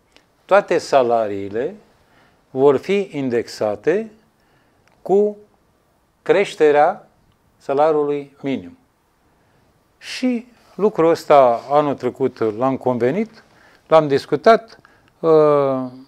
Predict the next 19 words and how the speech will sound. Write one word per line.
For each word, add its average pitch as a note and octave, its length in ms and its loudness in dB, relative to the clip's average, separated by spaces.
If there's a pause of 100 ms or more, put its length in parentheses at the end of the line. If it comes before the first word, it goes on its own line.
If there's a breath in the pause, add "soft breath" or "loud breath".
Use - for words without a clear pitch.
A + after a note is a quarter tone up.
(140)
discuțiile, D3+ 520 -4
așa D3 200 0
cum C3+ 220 -6
știm C#3 200 -8
cu A#2 120 -8
toții, A2 640 -2
erau C3 280 4
că B2 180 -2
de A2+ 100 -4
la A#2 100 -2
întâi A2+ 240 -4
ianuarie A#2 380 -2
două A#2 180 -4
mii A#2 120 -8
douăzeci G#2 240 -6
și - 60 -20
patru A2 240 -6
salariul A2+ 400 -4
minim A2+ 360 -8